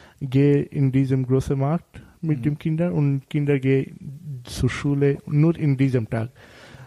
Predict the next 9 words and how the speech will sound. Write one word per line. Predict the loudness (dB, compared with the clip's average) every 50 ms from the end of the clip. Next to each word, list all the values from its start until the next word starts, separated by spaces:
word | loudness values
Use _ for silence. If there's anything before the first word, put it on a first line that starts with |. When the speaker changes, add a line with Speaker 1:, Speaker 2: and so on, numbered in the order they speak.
| -20 _ _
Speaker 1:
So, | 0 2 2 4
ich | 2 2 0 0
hatte | -2 0
gedacht, | -2 0 0 2 2 0 0 -2
wie | 0 0 0 2
kann | 2 2 2 2
ich | 0 0 0
das | 0 0 0 -2 -6
verändern? | -4 -2 0 0 0 0 0 -2 -4 -4 -6 -8